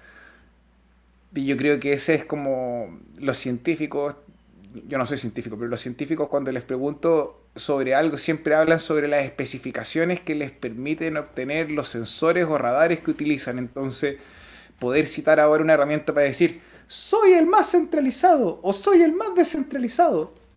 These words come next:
eh, le da una capa de seriedad que antes no teníamos. Así que yo creo que son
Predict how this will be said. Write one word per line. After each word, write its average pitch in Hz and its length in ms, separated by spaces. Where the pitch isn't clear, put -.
eh, 131 500
le 131 100
da 139 80
una 139 180
capa 143 200
de 139 80
seriedad 131 400
que 131 60
antes 127 220
no 120 180
teníamos. 98 500
Así - 260
que 120 380
yo 120 100
creo 120 200
que 120 100
son 113 640